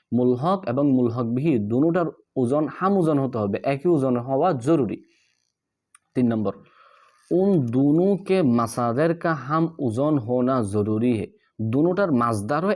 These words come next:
একই ওজনের হবে। এই যে জাল বাবা, দাহরজা দুটোটার ওজন তো একই, এই দুটোটার মাজদারের ওজনও একই হতে হবে। যেমন মতুল আ-,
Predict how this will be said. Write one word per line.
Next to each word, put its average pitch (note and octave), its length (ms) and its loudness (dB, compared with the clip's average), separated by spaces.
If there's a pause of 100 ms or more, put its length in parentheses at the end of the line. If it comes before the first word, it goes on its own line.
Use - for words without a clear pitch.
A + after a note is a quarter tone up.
একই F3+ 200 -2
ওজনের C3 360 2
হবে। F2+ 240 -10 (640)
এই B2+ 80 -4
যে A2+ 340 0 (320)
জাল C3 200 0
বাবা, C3 240 0
দাহরজা A#2+ 440 -4
দুটোটার D3+ 400 0 (560)
ওজন C#3+ 300 2
তো C#3+ 120 -2
একই, D3+ 300 -2 (280)
এই D3 100 0
দুটোটার F3 500 0
মাজদারের B2 640 0
ওজনও C#3 400 2
একই A#2 220 -2
হতে G2 200 -8
হবে। F2 220 -12 (440)
যেমন F3+ 440 0
মতুল C3+ 260 -2
আ-, C#3+ 120 0